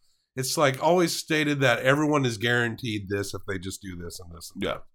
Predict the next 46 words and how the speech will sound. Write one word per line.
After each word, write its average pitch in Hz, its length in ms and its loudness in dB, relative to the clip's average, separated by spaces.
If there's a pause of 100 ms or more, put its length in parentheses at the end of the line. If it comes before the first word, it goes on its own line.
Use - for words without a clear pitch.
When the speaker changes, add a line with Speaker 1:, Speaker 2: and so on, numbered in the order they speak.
(120)
Speaker 1:
The 143 120 0
capitalistic 143 760 2
illusion. 110 520 0 (220)
And 135 100 -8
consistency 180 680 2
will 139 220 4
make 131 260 4
something. - 480 2 (260)
And 151 140 2
it 151 120 0
will 202 300 12
lead 175 220 4
to 156 100 0
something 156 340 2
that 143 220 2
maybe 196 260 4
is 147 100 4
a 135 60 0
little 160 220 4
better 135 260 6
than 123 140 2
where 123 100 4
you 120 160 2
went 113 140 0
before. 104 480 -4 (260)
But, 156 280 -2 (300)
but 143 320 -2
this 190 200 2
is 151 100 -4
the 135 100 2
problem. 135 520 4 (320)
Not 180 180 6
everyone 190 360 6
in 165 100 4
that 151 180 8
office 180 420 6
was 110 140 -4
balling 131 420 4
like 110 180 0
the 127 60 0
way 104 380 0 (260)
Rob 120 280 6
Liefeld 127 440 4
was 85 120 -8
balling. 87 340 -4
Speaker 2:
Yeah. 78 240 2